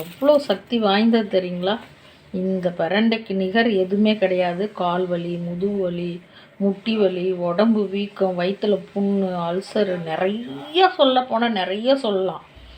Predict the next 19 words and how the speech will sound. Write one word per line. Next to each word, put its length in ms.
கால் 480
வலியெல்லாம் 420
இது 80
சாப்பிட்ட 480
உடனே 320
சரியாயிடும். 720
இது 120
வந்து 400
எல்லாத்துக்குமே 880
இந்த 120
பிரண்டைக்கு 720
நிகர் 280
எதுவுமே 440
இல்லைன்னு 360
சொல்றாங்க. 440
இப்ப 160
இந்த 160
பிரண்டைய 500
நம்ம 280